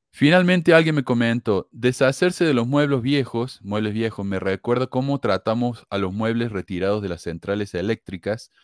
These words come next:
como desechados, eh, como desechos nucleares. No se pueden vender, hay que deshacerse de ellos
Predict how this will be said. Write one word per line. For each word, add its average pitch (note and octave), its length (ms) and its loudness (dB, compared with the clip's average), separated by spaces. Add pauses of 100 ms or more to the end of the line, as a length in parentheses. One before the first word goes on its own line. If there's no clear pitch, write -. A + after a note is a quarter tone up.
(260)
como C3+ 280 0
desechados, A2+ 840 -4 (360)
eh, F2+ 160 -6
como B2+ 280 -2
desechos G#2+ 520 -2
nucleares. F#2 720 -2 (260)
No D#2 80 -16
se D#2 120 -16
pueden F#2 260 -4
vender, D3 480 2 (100)
hay F#2+ 140 -8
que G#2+ 100 -4
deshacerse F#2+ 640 -4
de F2+ 180 -2
ellos F2 320 -8